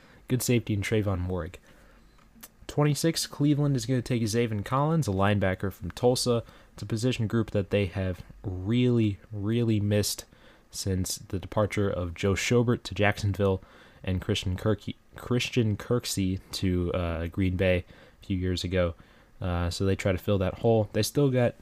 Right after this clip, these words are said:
uh, Sione Takitaki, what a name, and Mac Wilson from Alabama. So Zaven Collins should add to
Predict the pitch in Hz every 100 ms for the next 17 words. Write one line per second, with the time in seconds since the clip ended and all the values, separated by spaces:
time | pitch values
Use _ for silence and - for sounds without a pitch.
0 | - 127 95 - 117 117 113 107 - 107
1 | - 110 - 107 110 120 123 - - -
2 | _ - 110 101 98 98 107 104 - _
3 | 95 98 104 107 107 104 104 107 104 -
4 | 95 98 98 101 101 101 - - - _
5 | - - 107 98 95 98 - _ _ -
6 | - 104 110 104 98 101 101 95 92 -
7 | 107 95 - 107 107 - 107 101 95